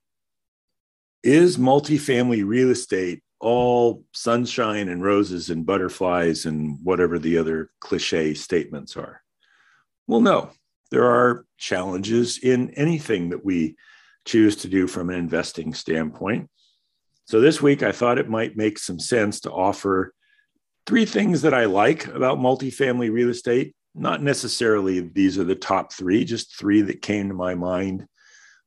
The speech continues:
more readily than others. And three things I dislike, which there are dislikes. And I have some ideas for you on how to address the dislikes.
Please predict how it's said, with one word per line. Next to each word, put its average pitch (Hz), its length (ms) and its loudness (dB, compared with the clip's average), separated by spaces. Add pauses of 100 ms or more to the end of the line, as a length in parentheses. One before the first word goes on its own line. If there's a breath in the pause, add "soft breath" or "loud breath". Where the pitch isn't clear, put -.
more 120 680 4 (220)
readily 120 520 4
than 104 340 -2
others. 98 480 -4 (1040)
And 165 260 0
three 170 160 4
things 156 320 0
I 113 160 4
dislike, 95 640 -2 (120)
which - 440 0 (140)
there 87 200 0
are 90 220 2
dislikes. 107 720 -2 (600 soft breath)
And 185 160 0
I 190 80 4
have 196 240 2
some 180 160 0
ideas 147 480 4
for 123 240 0
you 113 260 2
on 98 140 -4
how 127 340 -2
to 120 160 2
address 95 640 -2
the 87 140 -6
dislikes. - 920 -6